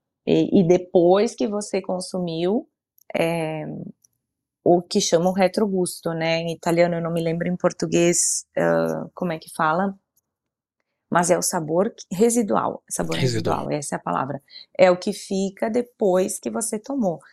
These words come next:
Speaker 1: Tanto que a gente era estimulado a tomar um gole de água após fazer a, a degustação de cada chá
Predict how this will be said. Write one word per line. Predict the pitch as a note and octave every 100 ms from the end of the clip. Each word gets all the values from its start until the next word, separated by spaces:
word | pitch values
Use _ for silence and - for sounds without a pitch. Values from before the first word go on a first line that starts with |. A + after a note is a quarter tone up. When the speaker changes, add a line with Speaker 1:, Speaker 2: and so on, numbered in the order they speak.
| - _
Speaker 1:
Tanto | G3+ G#3 G#3+
que | A#3
a |
gente | G#3 G#3 G#3+
era |
estimulado | F#3+ - G#3 F#3+ F3 F#3 G#3
a |
tomar | G#3 G3 F3+
um | F#3 F3
gole | F3+ G#3 C#4
de | B3
água | A3+ E3+ E3+ F#3 C#4 - _ _ _ _ _
após | E3 D#3+ _ F3 E3 F#3 A#3+ - - - _ _ -
fazer | F3 D#3+ E3 E3
a, | D#3 D3 D3+ - _ _ -
a |
degustação | E3 D3+ E3 - E3 - D#3+
de | D#3
cada | - D#3 D#3
chá | - E3 E3+ B3+